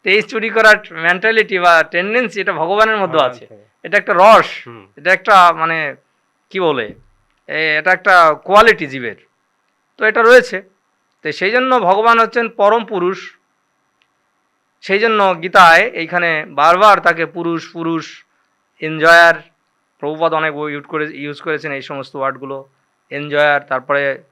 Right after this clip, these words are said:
Speaker 1: আহ, সুপ্রিম কন্ট্রোলার, প্রভুপাদ এগুলো ব্যবহার করেছেন। কৃষ্ণ is the supreme personality of Godhead, হ্যাঁ, তার উপরে কেউ নেই। এবং বেদেও সেটা বলা হয়েছে, খর এবং অক্ষরের অতীত বলে শ্রীমদ্ ভগবদ্ গীতার একটিও অধ্যায় আছে,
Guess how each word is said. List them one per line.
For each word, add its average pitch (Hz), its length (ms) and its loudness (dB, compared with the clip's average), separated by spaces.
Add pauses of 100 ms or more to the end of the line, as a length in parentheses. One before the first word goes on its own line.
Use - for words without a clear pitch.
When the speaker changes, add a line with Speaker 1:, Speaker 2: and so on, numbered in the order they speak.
(380)
Speaker 1:
আহ, 127 360 -6
সুপ্রিম 196 500 -6
কন্ট্রোলার, 202 520 0 (600)
প্রভুপাদ 165 300 -6
এগুলো 156 280 -8
ব্যবহার 131 280 -8
করেছেন। 113 400 -18 (520)
কৃষ্ণ 147 240 -14
is 151 80 -6
the 143 200 -6 (140)
supreme 190 360 -8
personality 180 680 -4
of 143 80 -14
Godhead, 170 340 2 (680)
হ্যাঁ, - 180 -10 (340)
তার 147 180 -2
উপরে 156 240 -6
কেউ 175 240 -4
নেই। 185 280 -10 (420)
এবং 143 220 -8
বেদেও 175 300 0
সেটা 208 240 -2
বলা 196 180 0
হয়েছে, 190 340 0
খর 190 500 0
এবং 185 240 -2
অক্ষরের 196 500 0
অতীত 180 400 -2 (420)
বলে 180 320 0
শ্রীমদ্ 202 460 -4
ভগবদ্ 180 440 -4
গীতার 196 240 0
একটিও 180 300 -4
অধ্যায় 180 340 4
আছে, 151 280 0